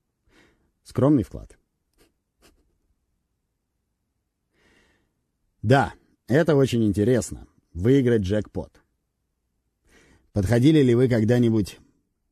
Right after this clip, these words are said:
вы были в Лас-Вегасе, я уверен, или в Мэриленде, или в какой-нибудь еще преисподней, где процветают азартные игры. И у вас есть монета в двадцать пять центов,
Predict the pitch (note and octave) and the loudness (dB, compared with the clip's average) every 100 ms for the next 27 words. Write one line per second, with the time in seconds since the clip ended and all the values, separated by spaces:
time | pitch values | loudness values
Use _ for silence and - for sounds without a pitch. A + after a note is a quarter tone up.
0 | _ - A#2 A#2 B2 G2+ G2 G#2+ - G#2 | _ -4 0 2 2 0 0 -2 -2 -2
1 | D2+ D2 D#2 F#2+ G2+ G#2+ G2 D2+ C#2+ C#2+ | -4 -10 -8 -4 -2 0 -2 -4 -10 -10
2 | D2+ G#2+ B2+ A#2+ G#2+ F#2+ F2+ E2+ E2 D2+ | -4 0 2 2 0 0 -2 -4 -6 -8
3 | D2+ D2 A2 C3+ A2+ G#2+ G2+ G#2+ G#2 B2 | -10 -6 -2 0 2 0 -2 -2 -2 -2
4 | G2+ F2 F#2 - B2 A2+ F#2+ E2 F2+ F#2 | -2 -4 -6 -4 -4 -2 -2 -4 -4 -4
5 | G2+ G#2+ G#2 G2+ F#2 F#2 G2 D2+ F2+ F2+ | -4 -2 -2 -2 -2 -4 -6 -6 -8 -6
6 | F2+ D2+ - _ _ _ _ _ _ _ | -6 -10 -18 _ _ _ _ _ _ _
7 | _ _ _ _ _ _ _ C#3+ F3+ A3 | _ _ _ _ _ _ _ 4 4 4
8 | F3 D3 C#3+ E3 D3 B2+ C3+ B2+ G2+ A2 | 2 2 2 2 2 0 0 -2 -2 -4
9 | - F#2 D2 | -4 -10 -10